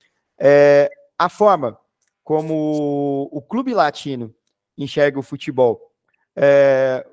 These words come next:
o quanto ele se prejudica nos campeonatos, o quanto ele, é, deixa de aproveitar aquilo que ele tem à mão.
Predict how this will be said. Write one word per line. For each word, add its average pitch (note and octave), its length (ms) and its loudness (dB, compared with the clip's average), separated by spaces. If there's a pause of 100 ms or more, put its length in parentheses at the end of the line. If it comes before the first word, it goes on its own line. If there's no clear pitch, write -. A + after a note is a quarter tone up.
(680)
o D#3+ 60 -12
quanto A3+ 580 -4
ele F#3+ 260 -2
se - 280 -12
prejudica D3+ 720 -6 (840)
nos B2+ 180 -10
campeonatos, C3 720 -6 (300)
o A#2 100 -14
quanto G#3+ 480 0
ele, D#3+ 640 0
é, C3 560 0 (180)
deixa F3+ 440 -4
de F3 80 -4
aproveitar D3+ 680 -6 (340)
aquilo C#3+ 360 -6
que - 100 -10
ele C3+ 140 -6
tem C3 200 -4
à A#2+ 80 -4
mão. A2 220 -10